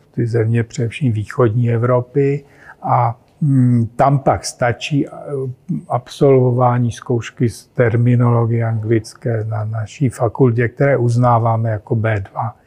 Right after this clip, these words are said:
certifikát. A pak je tam celá řada dalších kritérií, především extrakurikulární aktivity, práce v, v senátu a studentském, v motoláku,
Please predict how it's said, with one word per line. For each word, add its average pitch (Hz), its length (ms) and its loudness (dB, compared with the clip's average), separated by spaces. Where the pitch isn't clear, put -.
certifikát. 139 1200 0
A 131 120 0
pak 135 320 0
je 156 100 4
tam 139 240 2
celá 143 300 0
řada 135 320 2
dalších 113 640 -4
kritérií, 139 960 0
především 135 680 0
extrakurikulární 131 1400 0
aktivity, 135 1000 0
práce 131 800 2
v, - 200 -8
v - 180 -18
senátu 127 720 2
a 123 140 -4
studentském, 123 1080 0
v 110 220 0
motoláku, 123 1120 2